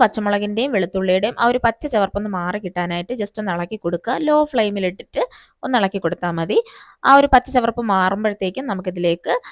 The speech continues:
സവാള ചേർത്ത് കൊടുക്കാം. രണ്ട് മീഡിയം സൈസിലുള്ള സവാള ചെറുതായി കുനുകുനുനാന്നരിഞ്ഞിട്ട് നമുക്കിതിലേക്ക് ഒന്ന് ചേർത്ത് കൊടുക്കാം. ഈ സവാള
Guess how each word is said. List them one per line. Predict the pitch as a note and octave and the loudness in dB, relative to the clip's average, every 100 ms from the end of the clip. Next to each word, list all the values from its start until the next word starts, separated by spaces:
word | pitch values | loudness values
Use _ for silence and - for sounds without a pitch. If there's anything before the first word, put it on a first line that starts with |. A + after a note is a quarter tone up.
| - | 2
സവാള | B3+ B3+ C#4+ C#4 G#3+ | 6 8 8 6 4
ചേർത്ത് | F#3+ G3+ | 2 2
കൊടുക്കാം. | F#3 F3 - D#4 | 2 2 0 -2
രണ്ട് | C#4 C#4+ D4 | -2 0 0
മീഡിയം | D4+ D#4+ D4+ | 0 0 0
സൈസിലുള്ള | A3+ G#3+ G3+ G3 A3 | -2 0 0 0 0
സവാള | F3 F3+ F3+ - - | 0 2 2 0 -2
ചെറുതായി | G3 F#3+ G3+ A#3 D4+ | -4 -2 0 0 -2
കുനുകുനുനാന്നരിഞ്ഞിട്ട് | G#3+ G3+ G#3 G#3+ A3+ A#3 C4+ D4+ G3+ F#3 F#3 - | -4 -6 -4 -2 -2 0 0 0 0 -2 -6 -10
നമുക്കിതിലേക്ക് | F#3 F3+ F3 E3 E3 | -10 -8 -6 -4 -6
ഒന്ന് | A3 B3 G#3+ | -8 -6 -4
ചേർത്ത് | F3+ F#3 F3 | -4 -4 -4
കൊടുക്കാം. | E3 - - - - _ - | -4 -8 -10 -14 -20 _ -6
ഈ | C#4+ | -2
സവാള | B3 G3+ G#3 | 2 4 4